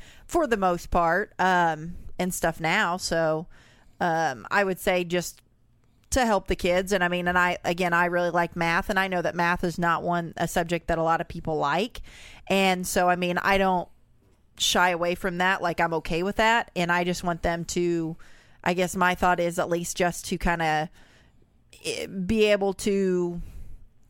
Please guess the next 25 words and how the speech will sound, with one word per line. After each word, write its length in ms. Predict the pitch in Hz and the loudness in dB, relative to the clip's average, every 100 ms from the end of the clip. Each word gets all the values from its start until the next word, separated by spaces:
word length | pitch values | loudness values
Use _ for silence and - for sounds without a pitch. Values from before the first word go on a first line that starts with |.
| - | -2
I 100 | 190 | 0
wouldn't 240 | 185 185 | 0 -2
say 160 | - 185 | -2 0
necessarily, 540 | 180 - 175 170 - | 0 0 0 0 0
I 300 | 131 151 262 | 0 2 2
would 180 | 240 208 | 2 0
say 200 | 214 185 | 0 0
enjoy 440 | 196 185 170 208 208 | -2 0 2 2 2
math 280 | 190 175 - | 0 -2 0
class. 460 | 190 180 202 208 | 2 4 2 -2
It 60 | 165 | -4
doesn't 200 | 165 175 | -4 -4
mean 140 | 170 | -6
you 60 | 170 | -2
have 160 | 160 - | -2 0
to 80 | |
actually 280 | 160 160 170 | -2 0 -4
enjoy 260 | 160 160 151 | -2 -2 0
math, 420 | 151 156 170 - - - - - | 0 0 -2 -6 -14 -20 -14 0
but 320 | 175 170 - - - | 2 2 -2 -8 0
kinda 240 | 180 170 | 2 2
be 160 | 165 170 | 0 0
able 180 | 170 170 | 0 -2
to 160 | - | -2
not 360 | 165 170 160 | 0 2 2